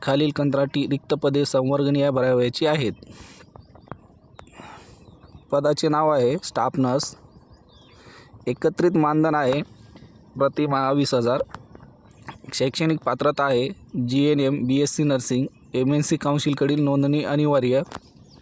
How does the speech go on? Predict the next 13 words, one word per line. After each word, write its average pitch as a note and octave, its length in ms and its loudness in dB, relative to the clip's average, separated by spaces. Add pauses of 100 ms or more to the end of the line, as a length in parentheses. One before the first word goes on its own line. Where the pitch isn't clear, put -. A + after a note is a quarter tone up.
(1200)
शासकीय B2+ 480 -2
अधिकारी D#3 380 2
असल्यास C#3 420 0
पासष्ट C3+ 400 -2
वर्षेपर्यंत C#3+ 640 0 (460)
व C3+ 360 2 (1600)
वर्षानंतर, D3+ 720 0 (100)
साठ D3 400 -2
वर्षानंतरच्या D3 720 0
उमेदवारासाठी C#3+ 640 0
जिल्हा C#3+ 300 2
शल्य C#3+ 220 0
चिकित्सालय, C#3+ 500 -2